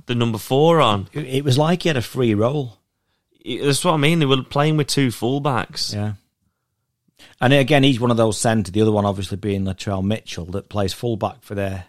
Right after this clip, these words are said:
Speaker 2: team,
Speaker 1: Yeah.
Speaker 2: but wasn't playing fullback for New South Wales because Tedesco had the shirt.
Speaker 1: Yeah. Whereas Queensland have got Kurt Capewell in centre, he plays second row at the Panthers. You would think they would have a,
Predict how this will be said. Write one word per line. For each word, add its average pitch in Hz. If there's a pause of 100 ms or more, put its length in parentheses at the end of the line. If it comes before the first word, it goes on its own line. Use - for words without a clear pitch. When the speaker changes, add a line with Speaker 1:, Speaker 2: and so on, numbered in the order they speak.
(140)
Speaker 2:
team, 95 (160)
Speaker 1:
Yeah. 104 (460)
Speaker 2:
but 107
wasn't 104
playing 98
fullback 98
for 95 (520)
New 107
South 95
Wales 98
because 98
Tedesco 113
had 92
the 95
shirt. 85 (160)
Speaker 1:
Yeah. 104 (1040)
Whereas 104
Queensland 104
have 101
got -
Kurt 101
Capewell 95
in 95
centre, 95
he 95
plays 98
second 104
row 104
at -
the -
Panthers. 92 (380)
You 123
would 151
think 190
they 143
would 117
have 113
a, 101